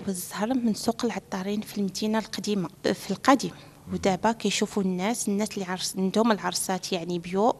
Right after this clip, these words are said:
خارج المدينة وكيوصيو عليهم الكمية حيت كل قطارة وشحال كتهز والمرأة شحال يمكن ليها تقطر في النهار.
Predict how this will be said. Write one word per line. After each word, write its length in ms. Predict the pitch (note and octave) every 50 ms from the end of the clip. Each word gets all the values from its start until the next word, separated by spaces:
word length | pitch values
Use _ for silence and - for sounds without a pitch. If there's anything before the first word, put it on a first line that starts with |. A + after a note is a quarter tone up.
| -
خارج 500 | - - - - F#3+ F3+ F#3 F#3 F3+ F3 -
المدينة 420 | F3+ F3 F3 - F#3 F3+ F#3 G#3
وكيوصيو 580 | A#3+ B3 - A3 G3 F#3 F#3 F#3 - - G3 E3+
عليهم 380 | E3 E3+ F3+ F3+ F3+ A#3+ D4+ D4+ - - -
الكمية 680 | A3 G#3+ G#3 - - - C#4 C4+ B3+ B3 B3 A3+ G#3 A3
حيت 260 | A3 - - A3 G#3+ -
كل 300 | - - G#3+ G3+ G3+ G3+
قطارة 480 | G3+ - - - - G#3+ G3+ G3 G#3+
وشحال 380 | A#3+ A3+ - - - A3 G#3 -
كتهز 600 | - G#3 G3 - G3 E3+ F#3+ A#3+ B3+ A3 G3 -
والمرأة 340 | A3+ G#3+ G#3 A3 A3+ B3 B3+
شحال 300 | - - - - B3+ B3
يمكن 320 | B3 A#3+ A3+ - - B3
ليها 300 | A3+ A3+ A#3 A3+ G#3+ B3
تقطر 400 | C4 - - - - - - B3+
في 140 | A#3+ - -
النهار. 440 | A#3 A3 G3+ F3+ E3 D#3+ D#3 D#3+